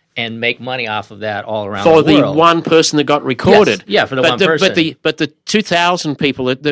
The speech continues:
Speaker 2: the twenty people in every town that were the local entertainment
Speaker 1: Yeah.
Speaker 2: all got laid off because people didn't want to go and
Speaker 1: Well,
Speaker 2: hear a,
Speaker 1: they
Speaker 2: a
Speaker 1: were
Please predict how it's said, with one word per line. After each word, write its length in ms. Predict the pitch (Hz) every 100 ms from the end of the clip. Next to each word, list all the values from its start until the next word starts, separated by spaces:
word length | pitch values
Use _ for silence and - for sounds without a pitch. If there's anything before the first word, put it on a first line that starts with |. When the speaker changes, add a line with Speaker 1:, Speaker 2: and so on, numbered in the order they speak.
| 139
Speaker 2:
the 100 | -
twenty 280 | 139 190 196
people 300 | - 165 151
in 80 | 147
every 200 | 139 139
town 380 | - 175 160 120
that 60 |
were 100 | 127
the 80 | 123
local 300 | 127 139 135
entertainment 680 | 135 120 120 175 180 101 98
Speaker 1:
Yeah. 280 | 113 104 113 - _ _ _ -
Speaker 2:
all 240 | 180 202
got 200 | 175 170
laid 220 | 156 156
off 200 | 180 151
because 240 | - 143 135
people 280 | 160 143 147
didn't 160 | 147
want 80 | 139
to 20 |
go 140 | 131 131
and 100 | 123
Speaker 1:
Well, 80 | 131
Speaker 2:
hear 120 | 131
a, 120 | 123
Speaker 1:
they 100 |
Speaker 2:
a 60 |
Speaker 1:
were 0 | 120